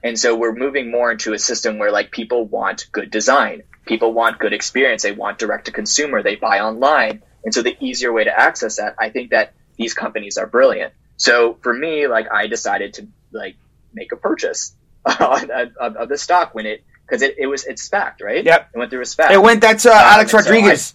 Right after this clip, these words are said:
Speaker 1: I bought
Speaker 2: He was funding
Speaker 1: but
Speaker 2: that. Alex Rodriguez was, was one of the, one of the ones funding that.
Speaker 1: Yeah.
Speaker 2: Yeah.
Speaker 1: And so, like, I ended up buying into it. That doubled.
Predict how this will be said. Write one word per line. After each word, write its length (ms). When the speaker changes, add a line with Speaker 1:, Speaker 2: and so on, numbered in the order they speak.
Speaker 1:
I 120
bought 160
Speaker 2:
He 80
was 200
funding 320
Speaker 1:
but 40
Speaker 2:
that. 200
Alex 280
Rodriguez 360
was, 220
was 200
one 220
of 60
the, 260
one 160
of 60
the 60
ones 200
funding 300
that. 260
Speaker 1:
Yeah. 340
Speaker 2:
Yeah. 220
Speaker 1:
And 120
so, 280
like, 180
I 180
ended 220
up 160
buying 280
into 300
it. 140
That 240
doubled. 460